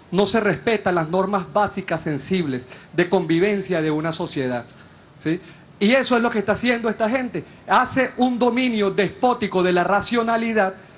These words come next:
y pasan por alto, pasan por encima todos los derechos que nosotros como venezolanos, que no-, que, eh, nos, eh, nos, eh, eh, digamos, están contenidos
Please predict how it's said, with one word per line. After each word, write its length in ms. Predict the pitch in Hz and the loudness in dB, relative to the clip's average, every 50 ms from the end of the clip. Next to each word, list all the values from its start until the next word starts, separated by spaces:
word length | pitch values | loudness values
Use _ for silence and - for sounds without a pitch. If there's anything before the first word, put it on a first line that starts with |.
| - - - - - - - | -20 -20 -20 -20 -20 -2 0
y 140 | 240 240 | 0 0
pasan 480 | 240 - 285 277 277 269 269 262 262 - | 4 4 4 4 4 2 0 0 0 0
por 160 | - 262 254 262 | 2 4 4 6
alto, 340 | 254 233 226 - - 240 240 | 4 4 2 0 0 0 2
pasan 360 | 240 233 247 247 269 254 247 | 4 2 2 2 0 -2 0
por 120 | 254 247 240 | 0 0 0
encima 440 | 247 240 240 - 247 220 202 226 247 - - - - | 0 -2 0 0 0 0 0 -2 -4 -6 -14 -6 0
todos 220 | - 233 240 247 254 | 2 2 2 4 2
los 140 | 254 226 190 | 2 2 2
derechos 380 | 208 214 247 262 240 - 226 | 2 2 2 2 0 -2 0
que 120 | - 208 196 | 0 2 2
nosotros 400 | 196 185 190 208 202 233 233 - | 2 0 0 -2 0 0 -2 0
como 220 | 233 220 214 202 | 0 0 2 2
venezolanos, 600 | 196 196 190 175 175 180 220 254 247 226 190 139 - - - - | 2 2 0 0 -2 -2 0 0 0 0 -2 -4 -6 -10 -16 -2
que 120 | - 196 | -2 0
no-, 180 | 190 196 202 196 | 0 0 -2 -2
que, 340 | - 202 196 185 185 196 - | -2 0 0 2 2 0 0
eh, 500 | 180 175 170 160 160 156 151 156 160 160 165 | 0 0 0 2 2 2 0 0 -2 -2 0
nos, 320 | 202 202 196 185 - - | 2 2 2 2 0 -2
eh, 220 | 190 175 165 160 147 - - - - - | -2 0 0 -2 -4 -6 -12 -20 -18 -6
nos, 360 | - 180 196 190 180 190 - - 180 | 0 0 2 2 0 -2 -4 -4 -2
eh, 480 | 170 165 160 156 156 147 143 143 143 139 139 143 131 - - - | -2 0 0 -2 -2 -4 -4 -6 -6 -6 -8 -12 -12 -14 -18 -8
eh, 220 | - 156 156 156 156 160 | -6 -4 -4 -4 -4 -4
digamos, 260 | 160 175 214 214 208 | 0 0 2 2 2
están 220 | 196 196 226 214 220 | 2 2 0 0 2
contenidos 640 | - 262 254 214 196 196 226 294 269 202 139 - - | 0 0 0 0 -2 -2 0 0 0 0 -2 -4 -8